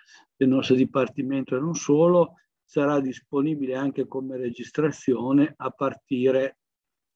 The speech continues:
da, eh, qualche settimana sul sito Architectural Humanities del Dipartimento. Poi faremo girare a questo stesso indirizzario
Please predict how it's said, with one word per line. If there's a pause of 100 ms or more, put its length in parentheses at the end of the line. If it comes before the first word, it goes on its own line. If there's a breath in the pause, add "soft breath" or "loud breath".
(440)
da,
eh,
qualche
settimana
sul
sito
Architectural
Humanities
del
Dipartimento.
Poi
faremo
girare
a
questo
stesso
indirizzario